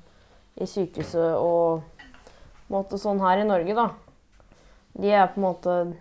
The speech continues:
eh, de gjør seg klare på at det kanskje kommer til Norge, da, det viruset.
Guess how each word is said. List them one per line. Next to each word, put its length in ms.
eh, 200
de 400
gjør 120
seg 180
klare 380
på 200
at 360
det 520
kanskje 380
kommer 360
til 100
Norge, 280
da, 140
det 180
viruset. 420